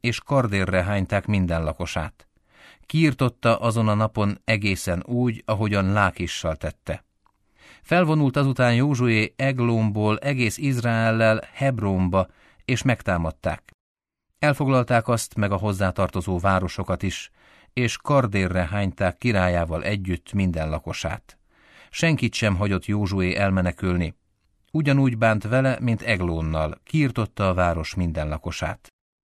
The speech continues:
Azután visszafordult Józsué egész Izraellel Debír felé, és megtámadta. Elfoglalta azt királyával meg a hozzátartozó városokkal együtt.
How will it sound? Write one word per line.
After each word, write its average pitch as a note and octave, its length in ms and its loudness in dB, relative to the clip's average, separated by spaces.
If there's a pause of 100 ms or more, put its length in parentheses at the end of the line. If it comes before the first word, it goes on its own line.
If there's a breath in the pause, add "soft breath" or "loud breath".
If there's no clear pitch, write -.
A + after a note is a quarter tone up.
(760 soft breath)
Azután E3+ 440 2
visszafordult C#3 680 0
Józsué C3 520 2
egész A#2+ 380 0
Izraellel G#2 960 2
Debír G2+ 480 0
felé, F2+ 500 0
és A2+ 200 -4
megtámadta. E2+ 800 -2 (560)
Elfoglalta B2+ 600 0
azt - 180 -2
királyával A2 720 2
meg A2 160 0
a G#2 60 0
hozzátartozó G2 800 0
városokkal F2+ 640 -2
együtt. E2+ 520 -6